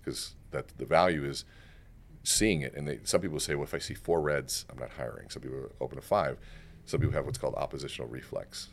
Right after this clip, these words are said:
So their, their reflex to, to critique or coaching is to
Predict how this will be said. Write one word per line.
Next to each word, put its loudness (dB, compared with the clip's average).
So -2
their, 0
their -4
reflex 0
to, -12
to -6
critique -6
or -8
coaching 0
is -6
to -6